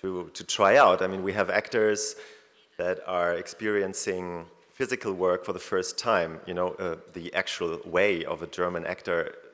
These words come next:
the way they are trained is, you know, it's text-based, it's, it's based on,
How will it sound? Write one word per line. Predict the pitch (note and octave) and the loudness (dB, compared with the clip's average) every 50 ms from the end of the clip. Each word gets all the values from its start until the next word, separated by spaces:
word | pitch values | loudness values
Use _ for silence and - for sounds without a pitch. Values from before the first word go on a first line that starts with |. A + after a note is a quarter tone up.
| _ _ - | _ _ -8
the | F2+ E2+ | -4 -2
way | F2 E2 | -2 -2
they | E2 E2 D#2 | 0 -2 -2
are | C#2+ - | -2 -4
trained | - - - A2 A2+ G#2 F#2 F#2 F2 - F#2 | -6 -4 0 2 2 2 2 -2 -6 -8 -8
is, | F2+ - - - - - - - - _ _ _ _ _ _ _ _ _ _ _ _ _ _ - | -8 -8 -8 -10 -10 -14 -18 -20 -20 _ _ _ _ _ _ _ _ _ _ _ _ _ _ -12
you | D#2 | -12
know, | D#2 | -12
it's | D2+ D#2+ - - | -12 -12 -12 -10
text-based, | - - C3+ - - - - - - F2 E2 E2 E2 D#2+ - - - - | -2 0 0 0 0 -4 -6 -4 -4 -2 -2 -2 -4 -6 -8 -10 -10 -10
it's, | - F2 - - - - | -12 -12 -10 -10 -12 -12
it's | F2+ - - - - | -12 -14 -14 -16 -16
based | - - F2+ F2 F2+ F2 - - - - | -6 -4 -2 -2 0 -2 -4 -6 -6 -8
on, | E2+ E2 D#2+ E2 D#2+ D#2+ | -8 -8 -8 -10 -14 -16